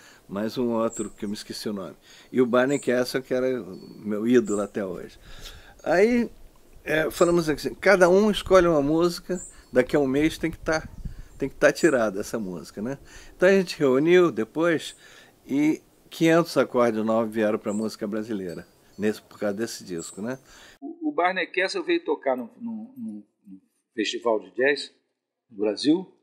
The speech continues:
Speaker 2: Não sei se era, não, acho que não era o Free Jazz, era um festival ainda anterior. E, e levaram ele no Sovaco de Cobra. Pra, era um domingo, tá, de folga, tá? Levaram ele no Sovaco de Cobra, a Miúcha. E a, a Miúcha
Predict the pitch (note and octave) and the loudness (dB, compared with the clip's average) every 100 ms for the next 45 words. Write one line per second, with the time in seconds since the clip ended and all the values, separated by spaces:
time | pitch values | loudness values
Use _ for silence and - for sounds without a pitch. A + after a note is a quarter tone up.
0 | _ _ _ _ - A2+ - C3+ - C3 | _ _ _ _ -8 -4 0 0 0 -2
1 | B2 A#2 A2+ - C#3 C3+ C3+ - C#3+ C#3+ | -2 -2 -8 -6 -2 0 0 -2 0 0
2 | F3 D#3+ - C3+ A2+ A2+ G2 A2 A2 G#2+ | 0 -2 -2 -4 0 0 2 -2 -4 -6
3 | G#2 A#2+ A2 A#2 A#2 B2+ - - - B2 | -6 -4 -4 -4 -4 -6 -10 -10 0 0
4 | G#2 F2+ - _ _ _ _ _ _ - | 0 -6 -12 _ _ _ _ _ _ -2
5 | D#3+ D#3+ D#3 D#3 D3+ C#3+ C#3+ C#3+ C#3+ - | 4 6 4 4 2 2 2 2 -2 -6
6 | _ _ D3+ D#3+ E3 D#3 D#3+ E3 D#3+ D#3+ | _ _ 2 4 2 2 0 0 -2 -2
7 | E3+ - D#3+ D#3 D#3+ F3 - C#3+ C#3 - | -4 -6 2 2 0 -10 0 0 0 -6
8 | _ _ _ _ _ _ _ _ D3 D3 | _ _ _ _ _ _ _ _ -4 -4
9 | D#3 D#3+ D#3 D3+ D3+ D#3 E3+ A#2+ A2 - | -4 -4 -2 0 0 0 -4 -6 -12 -18
10 | - _ - D#3 D#3+ G#2+ G#2+ C#3 D3+ C#3+ | -20 _ 0 2 2 -2 -6 -2 -2 0
11 | D#3+ D#3+ D#3 C#3 D#3 C#3+ D3 - C#3 C#3+ | -2 -2 -8 -6 -4 -4 -4 0 2 2
12 | C#3+ D#3+ D#3 - - - - E3+ D#3+ - | 4 4 2 -4 -12 -18 -2 2 2 2
13 | D#3 D#3 D#3 E3 F#3 | -2 2 2 2 -2